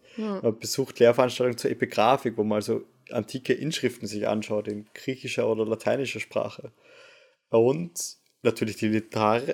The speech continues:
Speaker 2: literarischen Quellen, also was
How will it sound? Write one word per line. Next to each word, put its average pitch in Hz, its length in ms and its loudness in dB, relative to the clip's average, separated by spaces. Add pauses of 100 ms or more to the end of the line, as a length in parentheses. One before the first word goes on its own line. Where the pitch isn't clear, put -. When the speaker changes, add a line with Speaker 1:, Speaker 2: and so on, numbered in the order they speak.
(160)
Speaker 2:
literarischen 127 880 0
Quellen, 143 360 2
also 113 300 -4 (240)
was - 340 2